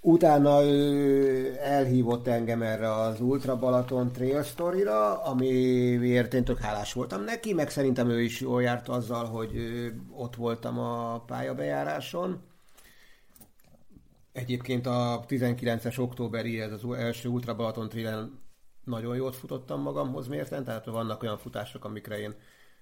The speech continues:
én büszke vagyok, az, az, az egy elkapott futás volt, és erre föl a Muki nagyon kedvesen fölajánlotta, hogy hát, ö,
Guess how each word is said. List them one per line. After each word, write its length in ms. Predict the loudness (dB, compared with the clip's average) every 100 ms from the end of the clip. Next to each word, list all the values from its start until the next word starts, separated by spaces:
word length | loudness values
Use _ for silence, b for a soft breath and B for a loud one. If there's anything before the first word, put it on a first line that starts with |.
| b
én 120 | -10
büszke 320 | -8 -8 -6
vagyok, 500 | -2 0 0 -2 -8 -8
az, 220 | -6 -6
az, 220 | -8 -8 -6
az 180 | -8
egy 180 | -8 -6
elkapott 460 | -6 -6 -8 -10 -12
futás 460 | -12 -10 -8 -8
volt, 380 | -8 -6 -6 -6 -8
és 180 | -6
erre 260 | -2 -2 -2
föl 260 | -4 -2 -2
a 760 | -2 -4 -2 -2 -2 -2 -4
Muki 680 | -4 -6 -6 -4 -4 -2 -4
nagyon 300 | -4 -4 -4
kedvesen 640 | -4 -6 -6 -6 -6 -6 -6
fölajánlotta, 720 | -6 -6 -4 -6 -6 -6 -4
hogy 220 | -2 -4
hát, 220 | -6 -6
ö, 300 | -4 -2 -4